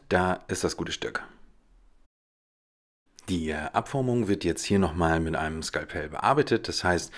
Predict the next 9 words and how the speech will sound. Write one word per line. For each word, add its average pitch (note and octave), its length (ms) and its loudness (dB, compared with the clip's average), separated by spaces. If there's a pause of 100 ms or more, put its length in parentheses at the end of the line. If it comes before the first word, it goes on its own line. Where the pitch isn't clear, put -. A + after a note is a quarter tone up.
(200)
wir F#2 100 0
nehmen E2+ 360 0
alles F#2 420 2
weg, F#2 340 0
was F2 300 -2
wir E2 340 0
nicht F2 520 -2 (260)
mehr D#2+ 240 -4
brauchen, C3+ 500 2